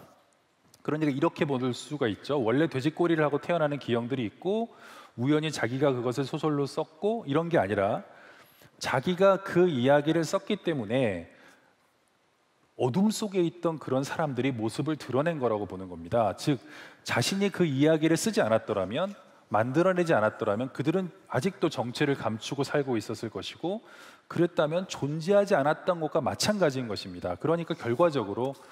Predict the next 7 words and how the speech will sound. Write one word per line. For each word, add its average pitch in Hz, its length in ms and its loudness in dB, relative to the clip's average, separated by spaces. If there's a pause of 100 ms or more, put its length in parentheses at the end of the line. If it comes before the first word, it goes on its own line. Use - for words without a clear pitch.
(300)
이야기가 123 760 4 (460)
돼지꼬리를 165 720 0
가진 127 320 -2
사람들을 123 600 -4
창조했다고 180 760 -2
보는 107 280 -6
것이 117 520 -8